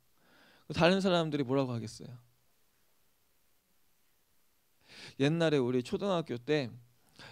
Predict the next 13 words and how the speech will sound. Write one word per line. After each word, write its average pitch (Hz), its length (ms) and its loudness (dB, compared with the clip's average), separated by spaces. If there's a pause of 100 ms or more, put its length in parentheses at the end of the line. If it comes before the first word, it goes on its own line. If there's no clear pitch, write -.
(180)
어떤 123 760 -2
소녀 185 440 0
이름이, 127 480 -2 (140)
근데 202 180 -4
제가 226 180 4
봤을 226 220 2
때 160 60 4
얼굴이 202 380 4
예쁘장하고 190 1400 0 (160)
예쁘게 165 440 2
자-, 208 180 4
생겼어요. 214 720 -4
근데 165 380 -6